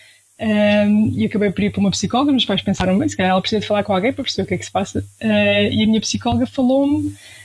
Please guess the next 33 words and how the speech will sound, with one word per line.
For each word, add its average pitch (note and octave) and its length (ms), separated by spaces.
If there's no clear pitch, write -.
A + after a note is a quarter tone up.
do A#3+ 120
curso A3 360
de F#3+ 160
ética, F4 340
que - 100
era G3 100
um F#3 60
curso - 340
que - 140
tinha, F#3 520
eles, - 500
a - 40
ética - 400
tinha G3 180
cursos - 300
técnicos - 380
à G3+ 80
noite, G#3+ 300
portanto, F3 720
podes - 180
chegar, D#3+ 140
podes F#3+ 180
fazer A3+ 280
um, F4 140
assim, A#3+ 180
ao F#3+ 80
final F#3 340
da, F3+ 300
ao G3+ 80
final F#3+ 260
do F3+ 80
dia, B3 420
ou, F#3 400